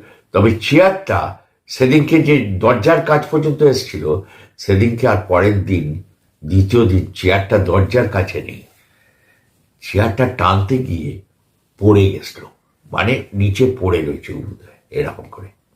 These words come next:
মানে কেউ চেয়ারটা ফেলে দিয়েছে মনে হচ্ছে, শুইয়ে নিয়ে যাওয়ার জন্য। চেয়ারটা তুললো, তুলে রেখে আবার ঘরটার মধ্যে গেল,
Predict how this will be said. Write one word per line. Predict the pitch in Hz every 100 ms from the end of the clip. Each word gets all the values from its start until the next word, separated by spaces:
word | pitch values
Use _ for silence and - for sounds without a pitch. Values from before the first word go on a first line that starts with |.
| _ _ _ _ _ _ _ - _ _ _ _ _ _ _ _ _ _ _ -
মানে | 131 156
কেউ | 180 160
চেয়ারটা | 156 147 - 120 85 98 - _ 113
ফেলে | 104 98
দিয়েছে | 87 80 -
মনে | - -
হচ্ছে, | - _ _ _ _ _ _ _ _ _ _ _ _
শুইয়ে | - - 143 156 156
নিয়ে | 127 113 95
যাওয়ার | 80 69 - -
জন্য। | - - _ _ _ _ _ _ _ _ _ _ _ _ _ _ _ _ _ _ _ _ _ _ _
চেয়ারটা | - 123 - 117 107
তুললো, | 113 107 87 92 - _ _ _ _ _ _ _ _
তুলে | 117 110 120
রেখে | 98 98 127
আবার | - 123 101
ঘরটার | 92 90 101 95
মধ্যে | 98 92
গেল, | 85 78 73